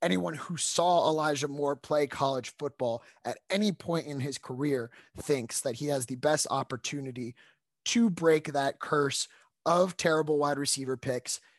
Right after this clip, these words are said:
and of terrible second round picks. But it's a shock that he was even there in the second round to me. I mean, we saw the guy play all year. He's been twitchy since high school. I mean, that dude's been making cornerbacks look ridiculous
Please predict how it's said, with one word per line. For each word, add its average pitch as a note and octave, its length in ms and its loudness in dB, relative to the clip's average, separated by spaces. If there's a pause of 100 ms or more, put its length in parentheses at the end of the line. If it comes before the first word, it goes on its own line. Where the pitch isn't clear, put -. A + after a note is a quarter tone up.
(240)
and E3+ 320 2
of C#3 140 -2
terrible C3 300 -2
second A#2+ 340 -6
round B2 260 -6
picks. - 400 -8 (180)
But D#3+ 140 2
it's - 440 0 (380)
a D3+ 60 -4
shock D3+ 420 0
that D3+ 120 0
he D#3+ 60 -2
was D#3 120 -4
even E3 180 -2
there D3+ 220 2
in D3 80 -4
the A#2+ 60 -6
second C#3+ 300 -2
round C3 300 -2
to C3 100 -14
me. C3 300 -6 (360)
I C3 120 -6
mean, C3+ 420 -6 (200)
we D#3+ 120 -4
saw E3 220 2
the D3 80 -4
guy C#3+ 160 -4
play C#3 220 -4
all B2+ 160 -2
year. C3 420 -6 (300)
He's F#3+ 180 -2
been F3 120 -2
twitchy D3 360 -2
since B2 260 -4
high C3 180 -4
school. A2 320 -6
I A2 60 -6
mean, C3 160 -8
that C3 140 -8
dude's C3+ 280 -6
been C3 120 -6
making B2+ 260 -6
cornerbacks B2+ 480 -6
look B2 160 -8
ridiculous A#2 720 -4